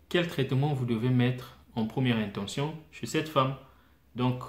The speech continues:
c'est l'anticoagulation que vous devez faire. Et, euh, c'est, il faut privilégier les A O D, les on-, les nouveaux anticoagulants, là, les naco,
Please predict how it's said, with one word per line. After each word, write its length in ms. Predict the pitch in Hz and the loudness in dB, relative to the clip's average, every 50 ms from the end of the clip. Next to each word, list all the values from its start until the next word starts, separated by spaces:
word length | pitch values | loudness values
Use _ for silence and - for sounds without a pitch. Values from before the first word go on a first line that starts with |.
| - | -12
c'est 200 | - - 127 120 | -6 0 2 2
l'anticoagulation 1120 | 117 120 131 127 123 - 143 123 - - 123 113 113 110 107 110 107 113 113 - - 156 143 | 4 4 4 2 2 0 -2 -4 -2 0 2 4 4 4 2 2 0 0 0 0 0 -2 -2
que 120 | - 123 | -2 -2
vous 100 | 110 104 | -4 -4
devez 260 | 98 104 98 113 135 127 | -4 -4 -2 0 0 0
faire. 320 | 127 - 120 131 156 160 - - - - - - - - - | 0 2 2 2 0 0 -4 -12 -18 -20 -20 -20 -20 -8 -2
Et, 280 | 135 123 123 123 117 110 | 2 4 4 6 6 4
euh, 360 | 107 107 104 104 104 101 101 | 4 2 0 0 0 -2 -2
c'est, 300 | - - - 117 110 - - - - - _ - | -4 -2 0 0 0 0 -2 -8 -20 -20 _ -4
il 160 | - 175 180 170 | -2 0 0 -2
faut 240 | - - 180 170 | 0 2 4 4
privilégier 720 | 170 165 - - 180 165 147 143 139 139 131 127 143 143 | 4 2 -2 -2 0 0 2 2 2 2 4 4 4 4
les 260 | 127 120 110 101 110 131 | 4 4 2 2 2 2
A 100 | 131 123 | 2 2
O 120 | 117 113 | 2 2
D, 140 | 110 127 147 | 0 0 0
les 220 | 147 120 110 113 | 0 -2 -2 0
on-, 140 | 117 117 110 - - | 0 -2 -2 -2 -2
les 140 | 117 117 120 | 0 2 2
nouveaux 320 | 131 127 127 139 131 120 | 2 2 2 2 2 2
anticoagulants, 800 | 117 113 110 - 117 - - 107 98 95 92 95 98 107 127 151 139 | 2 0 -2 -2 -6 -6 -4 -4 -4 -4 -4 -4 -4 -4 -2 -2 -4
là, 240 | 120 - - - - - - - | -4 -6 -8 -12 -20 -20 -12 -8
les 100 | 107 101 | -4 0
naco, 600 | 107 113 131 135 - - 147 156 190 - - - | 2 2 2 2 2 2 0 0 0 0 -4 -12